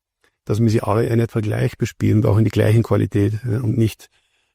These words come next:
ähm, die Website total vernachlässigen, dafür aber extrem auf LinkedIn unterwegs sind, wo, wo die Website fast ein Schattendasein, ähm, lebt. Und da gilt schon hinzuschauen. Oder dass eine S-B-S-Messe, die wir intensiv bespielen,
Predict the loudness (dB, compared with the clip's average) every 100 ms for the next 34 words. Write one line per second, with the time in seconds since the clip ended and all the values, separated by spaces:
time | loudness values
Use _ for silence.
0 | -8 -2 0 0 0 0 0 -2 -2 -2
1 | -2 0 0 0 -4 -2 -2 0 0 -4
2 | -4 -4 -2 -2 -4 -2 2 2 4 2
3 | 2 0 0 0 -2 -2 -2 0 0 0
4 | -2 -2 -2 -2 -4 -6 -6 -6 -6 -4
5 | -4 -2 -4 -4 -4 -4 -4 -6 -6 -4
6 | -4 -4 -8 -16 _ _ _ _ _ -4
7 | -2 0 0 0 0 0 -2 -8 -6 -6
8 | -4 -2 -2 -2 -2 -2 -2 -2 2 2
9 | 2 0 -2 -2 -2 0 0 0 0 -2
10 | -2 -4 -6 -2 -2